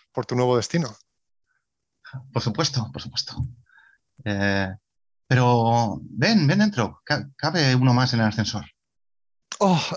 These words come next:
Speaker 1: eh, no me gustaría interrumpir. Eh, parece que, mm, tú y tu acompañante estáis, estáis ocupados.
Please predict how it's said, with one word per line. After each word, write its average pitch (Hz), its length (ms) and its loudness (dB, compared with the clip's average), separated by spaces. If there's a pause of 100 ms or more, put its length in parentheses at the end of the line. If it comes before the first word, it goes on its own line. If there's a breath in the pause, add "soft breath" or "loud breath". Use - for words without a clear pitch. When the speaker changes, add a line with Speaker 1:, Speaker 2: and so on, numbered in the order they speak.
Speaker 1:
eh, 139 320 -2
no 143 600 0
me 170 80 2
gustaría 131 880 2
interrumpir. 131 560 0
Eh, 127 420 -6 (340)
parece 127 260 -2
que, 120 400 2
mm, 127 380 -10 (320)
tú 131 180 -2
y 123 60 -4
tu 120 200 -4
acompañante 117 480 -2
estáis, 113 720 -2 (1120 soft breath)
estáis 131 300 -4
ocupados. 120 680 -6